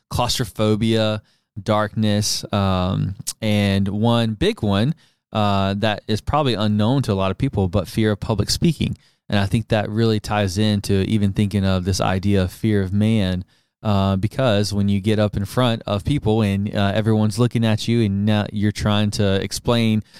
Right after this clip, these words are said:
or define something, but yet you have that, you know, people have said, psychologists, of that vision of imagine you were just in your underwear in front of hundreds of people, like, and what that would feel like. So there's the actual fear that people have when it comes to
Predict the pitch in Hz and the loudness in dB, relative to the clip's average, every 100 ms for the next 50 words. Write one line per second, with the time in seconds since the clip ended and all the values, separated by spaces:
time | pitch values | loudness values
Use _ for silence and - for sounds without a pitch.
0 | - _ - 107 104 98 107 - 113 113 | -20 _ -4 0 2 0 -2 -2 -2 2
1 | 113 101 131 131 - 101 110 101 95 110 | 0 0 -2 -2 -2 0 0 0 0 0
2 | 104 107 107 95 107 104 95 107 104 - | 0 0 0 0 0 0 0 -2 -2 -6
3 | - 110 95 95 107 101 98 90 101 92 | -6 -2 0 0 -2 0 -2 0 -2 -2
4 | 98 - 98 95 92 - 101 90 95 92 | -2 -2 -2 0 -2 0 -2 0 0 0
5 | 92 104 92 95 92 87 - 98 95 92 | 0 0 0 0 0 -2 -2 0 0 0
6 | 95 95 92 92 90 101 - 101 101 110 | 2 2 2 0 0 -2 0 0 2 2
7 | 101 90 87 87 92 92 90 85 _ _ | 2 0 -2 -2 0 0 0 -2 _ _
8 | _ _ _ _ _ _ - 107 120 113 | _ _ _ _ _ _ -2 0 0 0
9 | 98 104 139 135 95 95 _ 107 95 95 | 0 0 2 2 0 -4 _ -4 -2 -2
10 | 110 110 117 110 117 107 104 147 123 98 | 0 2 0 0 -2 -2 -2 0 0 0
11 | 104 147 143 147 147 139 147 143 117 139 | -2 0 0 0 0 -4 -2 -2 -2 0
12 | 139 113 - 120 104 104 117 110 101 98 | 2 0 -2 -2 -2 0 0 0 -2 -6
13 | - 107 101 - 95 | 0 0 0 0 0